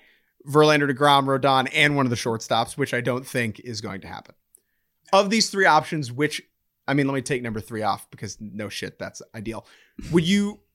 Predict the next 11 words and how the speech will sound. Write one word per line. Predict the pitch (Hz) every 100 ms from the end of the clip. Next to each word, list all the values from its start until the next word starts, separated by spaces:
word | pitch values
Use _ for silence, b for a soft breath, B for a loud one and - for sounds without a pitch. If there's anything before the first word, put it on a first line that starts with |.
| _ -
if | 160
you're | 160 220
a | 208
Phillies | - 190 170 -
fan, | 151 143 139
would | 139
you | 185
rather | 185 160
have | 156 139 120 - -
an | 120
ace | 107 185 247 - -